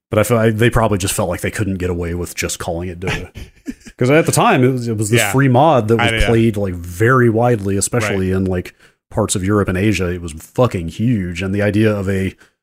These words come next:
Speaker 1: corporation, even, even one as beloved as Valve in a lot of ways, like, the idea of a company coming in and, like, taking control of Dota was, like,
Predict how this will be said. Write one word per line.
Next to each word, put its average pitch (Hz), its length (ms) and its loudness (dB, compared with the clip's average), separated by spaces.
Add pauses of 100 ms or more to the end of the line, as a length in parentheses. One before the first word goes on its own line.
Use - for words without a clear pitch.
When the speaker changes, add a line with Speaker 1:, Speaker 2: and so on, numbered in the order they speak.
(540)
Speaker 1:
corporation, 110 1000 0
even, 104 320 -2
even 113 300 0
one 110 220 4
as 110 140 2
beloved 104 400 2
as 107 140 0
Valve 104 420 2
in 98 60 -2
a 95 40 -2
lot 95 160 0
of 95 60 0
ways, 98 380 -2
like, 98 180 -6
the 113 140 -8
idea 104 200 0
of 95 80 -4
a 98 40 -6
company 107 400 0
coming 101 260 -2
in 104 160 0
and, 98 100 -2
like, 101 120 -4
taking 101 300 -4
control 98 360 -4
of 80 100 -8
Dota 90 360 -4
was, 82 180 -10
like, 82 300 -14